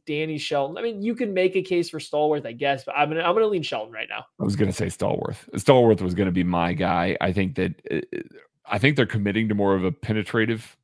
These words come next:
Speaker 2: defensive line this year because they got Derek Nottie and then a bunch of guys that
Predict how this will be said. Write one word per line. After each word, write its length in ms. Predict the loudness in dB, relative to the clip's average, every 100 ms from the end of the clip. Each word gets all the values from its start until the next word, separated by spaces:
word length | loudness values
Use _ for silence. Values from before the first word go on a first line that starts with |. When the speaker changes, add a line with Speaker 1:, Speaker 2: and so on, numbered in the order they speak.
| _ _ -14 -8
Speaker 2:
defensive 420 | -4 -2 -2 -2
line 380 | 0 -2 -6 -10 -8
this 180 | -6
year 160 | -2 -4
because 380 | -4 -8 -6 -2
they 100 | -2
got 180 | -2 0
Derek 280 | 0 0
Nottie 400 | -2 -2 -2 -4
and 80 | -4
then 100 | -6
a 40 | -6
bunch 200 | -6 -4
of 80 |
guys 300 | -4 -2 -4
that 180 | -8 -10